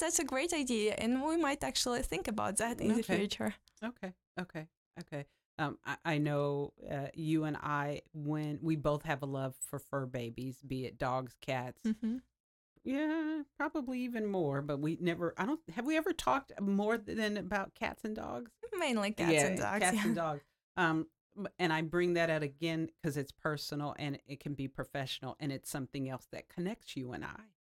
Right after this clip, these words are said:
Speaker 2: is, uh, when you and I are together and we see, and, and, like, on our way here, there was a dog in the car
Speaker 1: <laughs>
Speaker 2: sitting in the passenger seat, and I rolled down my window, and we're at the stoplight, and I'm talking to the dog.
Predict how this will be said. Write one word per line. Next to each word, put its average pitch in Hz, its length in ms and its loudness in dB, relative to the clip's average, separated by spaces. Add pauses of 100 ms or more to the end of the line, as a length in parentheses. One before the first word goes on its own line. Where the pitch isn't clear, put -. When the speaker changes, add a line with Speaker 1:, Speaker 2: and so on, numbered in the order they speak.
(320)
Speaker 2:
is, 139 400 0 (200)
uh, 151 100 -4
when 143 320 -2
you 151 180 2
and 143 100 -2
I 139 200 -4
are 143 100 -4
together 147 500 -2
and 135 300 -2
we 135 120 -2
see, 135 400 -6
and, 135 200 -4
and, 139 140 -6
like, 143 220 -4
on 147 180 0
our 139 100 0
way 135 200 -2
here, 127 500 -6 (340)
there 151 100 2
was 143 160 2
a 143 60 -2
dog 139 560 2
in 147 140 2
the 143 80 -2
car 135 580 0
Speaker 1:
<laughs> - 0 -
Speaker 2:
sitting 156 360 4
in 139 100 2
the 131 80 0
passenger 147 600 0
seat, 135 420 -6
and 127 140 -4
I 139 120 2
rolled 147 280 2
down 139 160 0
my 135 140 0
window, 151 340 0
and 135 220 0 (240)
we're 156 180 0
at 139 200 0
the 143 80 -2
stoplight, 139 760 2
and 139 120 2
I'm 165 120 6
talking 131 380 2
to 156 100 -2
the 143 100 0
dog. 165 400 2